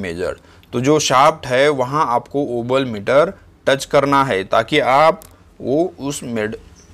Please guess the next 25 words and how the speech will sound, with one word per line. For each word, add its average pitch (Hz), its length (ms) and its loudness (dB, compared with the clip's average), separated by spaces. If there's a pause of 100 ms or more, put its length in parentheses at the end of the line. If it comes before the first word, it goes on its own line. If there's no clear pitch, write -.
(960)
उसकी 170 460 0 (920)
ओबलिंग 117 420 0
चेक 107 300 -6
कर 90 100 -4
सके। - 320 -12 (800)
Rotate, 180 440 2 (360)
rotate 175 420 2
the 196 160 4
dial 135 380 4
so 175 200 -2
that 120 260 4
the 120 140 2 (180)
coinc-, 147 600 0 (680)
coincide 131 720 2
the 123 180 4
needle 143 440 4 (280)
and 113 220 -6
the 117 140 -2
dial 127 400 2
reading 117 340 -4 (120)
to 120 100 -4 (320)
zero। 98 320 -6 (1200)
तो 135 80 2
आपको 131 360 2
इसको 151 340 0